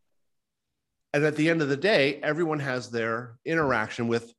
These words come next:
where they are. So some people literally stayed in their house and never left their house. We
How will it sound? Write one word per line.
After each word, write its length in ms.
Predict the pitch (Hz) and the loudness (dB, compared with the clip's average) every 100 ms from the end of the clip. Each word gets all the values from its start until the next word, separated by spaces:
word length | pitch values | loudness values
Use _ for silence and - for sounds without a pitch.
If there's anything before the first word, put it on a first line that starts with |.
| _ | _
where 320 | 113 127 127 | 0 4 6
they 160 | 117 123 | 4 4
are. 340 | 175 160 - - _ _ _ - _ _ | 4 2 -2 -16 _ _ _ -20 _ _
So 140 | - 170 | -4 -2
some 240 | 240 269 | 2 2
people 520 | 202 139 147 156 - - | 2 -2 -2 -4 -8 -6
literally 760 | 135 226 165 139 139 180 - _ - | 2 4 4 2 2 -2 -6 _ -20
stayed 360 | - - 156 | -4 2 4
in 80 | 165 | 4
their 80 | 156 | 2
house 280 | 127 101 - | 0 -2 -4
and 80 | 104 | -4
never 140 | 95 | -2
left 160 | 92 107 | -4 -2
their 80 | |
house. 340 | 123 180 - - _ _ _ _ _ _ _ _ _ - | 0 0 -2 -16 _ _ _ _ _ _ _ _ _ -6
We 640 | 156 226 160 160 196 - | 2 4 4 2 -2 -10